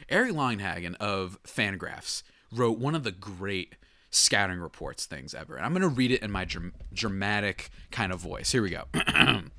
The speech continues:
This is my theater audition. "Gore pitches the same way a great horror movie villain lurks and ambushes from the shadows.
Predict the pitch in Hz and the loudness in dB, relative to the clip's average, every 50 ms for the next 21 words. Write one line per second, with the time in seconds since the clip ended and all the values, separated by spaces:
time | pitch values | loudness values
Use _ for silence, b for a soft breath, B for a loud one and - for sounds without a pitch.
0 | - - - - - - 175 175 - - - 90 - - - - - _ - 117 | -16 -16 -18 -12 -8 -6 -4 -4 -4 -4 -6 -8 -12 -16 -20 -20 -20 _ -4 -2
1 | 120 117 110 95 - - 110 98 87 82 82 80 80 80 69 - - - - _ | 0 0 0 0 0 0 0 0 0 0 -2 -6 -8 -8 -10 -10 -12 -12 -14 _
2 | _ _ _ _ _ b b b b - 98 101 104 107 107 117 135 143 147 139 | _ _ _ _ _ b b b b -14 -12 -6 -2 0 2 4 4 2 2 2
3 | - - 123 - - - 95 85 82 - - - - - - - 104 101 104 107 | 2 2 2 2 0 0 -2 -2 -4 -2 0 2 4 4 4 4 2 0 0 0
4 | 104 98 92 92 90 85 - - - 92 80 76 - 101 98 90 98 110 113 - | -2 -2 -2 -2 -4 -4 -6 -6 -10 -10 -10 -8 -6 -4 -2 0 2 2 2 0
5 | - - - 101 92 87 87 82 78 80 78 82 78 - 69 71 - - b b | -4 -4 -2 0 0 0 0 -2 -4 -6 -8 -8 -10 -10 -10 -10 -10 -12 b b
6 | b b b 87 85 85 95 98 104 107 110 110 104 95 87 90 90 95 104 113 | b b b -10 -6 -2 0 0 0 0 0 -2 -4 -6 -6 -6 -4 -4 -6 -6
7 | 113 - - - - - - - - 90 80 - _ - 92 90 87 87 78 - | -8 -8 -6 -4 -4 -4 -4 -4 -6 -10 -10 -10 _ -8 -6 -6 -4 -4 -6 -6
8 | - - 71 65 65 69 73 - b b b - - - - 76 71 - - 85 | -6 -6 -6 -6 -4 -2 -2 -2 b b b -14 -10 -8 -8 -4 -4 -4 -2 -2
9 | 65 60 55 50 - - - - - - - | -2 -4 -6 -8 -12 -16 -14 -12 -12 -12 -12